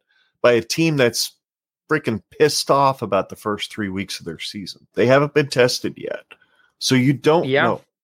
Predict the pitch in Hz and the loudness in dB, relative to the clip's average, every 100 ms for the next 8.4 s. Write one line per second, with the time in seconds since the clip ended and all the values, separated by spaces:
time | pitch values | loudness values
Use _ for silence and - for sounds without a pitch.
0 | _ _ _ _ - 147 147 143 117 135 | _ _ _ _ -4 -2 0 2 4 4
1 | 135 131 123 _ _ _ _ _ _ _ | 2 0 -6 _ _ _ _ _ _ _
2 | _ - 139 139 - 123 143 143 135 - | _ -12 -2 -2 0 4 4 4 0 -12
3 | _ _ 143 151 139 139 170 165 147 127 | _ _ 0 2 0 -2 -4 -2 -2 -2
4 | 131 123 131 127 131 - 180 127 113 - | -4 -6 2 4 4 2 -4 -4 -6 -4
5 | 107 107 113 113 107 - 113 - 110 110 | -4 -4 -2 -2 -2 -2 -2 0 0 2
6 | 117 156 - 165 - 139 151 147 123 123 | 0 0 -2 -4 0 0 0 -2 0 0
7 | 113 113 - 120 117 131 139 147 151 - | 0 -2 -4 -4 -2 0 2 2 -2 -4
8 | 110 - - 120 | -6 -8 -14 -16